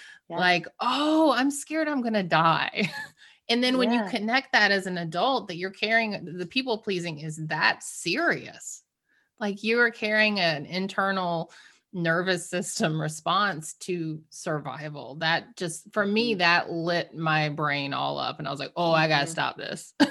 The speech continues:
Speaker 2: gotta get a
Speaker 1: Yeah,
Speaker 2: hold of
Speaker 1: I,
Speaker 2: this.
Speaker 1: and I think it's an incredibly important awareness, and that I'm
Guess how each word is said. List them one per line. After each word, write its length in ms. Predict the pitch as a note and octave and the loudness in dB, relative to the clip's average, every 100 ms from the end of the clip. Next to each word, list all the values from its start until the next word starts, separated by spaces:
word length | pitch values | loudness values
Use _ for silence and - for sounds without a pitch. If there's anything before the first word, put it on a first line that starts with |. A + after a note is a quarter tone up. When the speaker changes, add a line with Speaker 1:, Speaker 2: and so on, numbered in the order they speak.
| - - - - | 0 -12 -14 4
Speaker 2:
gotta 160 | G4 F4 | 6 8
get 20 | |
a 40 | F3 | 8
Speaker 1:
Yeah, 500 | F3 G#3 G3+ F#3+ E3+ | 8 10 8 8 6
Speaker 2:
hold 120 | E3 | 4
of 40 | F#3 | 2
Speaker 1:
I, 100 | F#3+ | 2
Speaker 2:
this. 120 | - - - - - | -2 -12 -14 -8 2
Speaker 1:
and 160 | G#3 | 6
I 80 | A3+ | 8
think 220 | A3+ A#3 | 6 4
it's 100 | A#3+ | 4
an 80 | A3 | 2
incredibly 480 | G3+ F#3+ G3 G3 G3 | -2 2 2 2 0
important 380 | F3 - F3 E3+ | -4 -4 -4 -2
awareness, 520 | D#3 D3+ F3 G3 F3+ | -4 -2 -2 -2 -6
and 80 | E3+ | -4
that 140 | D#3 - | -2 0
I'm 140 | D#3+ | -2